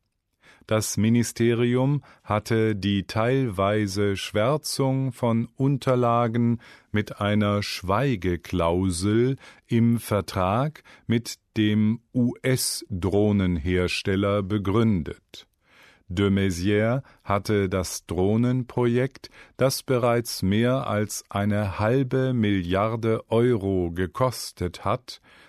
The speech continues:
vergangene Woche gestoppt. Die Opposition verlangt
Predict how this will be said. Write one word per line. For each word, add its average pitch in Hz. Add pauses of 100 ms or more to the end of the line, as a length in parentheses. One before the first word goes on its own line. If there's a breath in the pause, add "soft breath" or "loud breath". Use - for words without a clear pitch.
vergangene 107
Woche 92
gestoppt. - (840 loud breath)
Die 104
Opposition 117
verlangt 117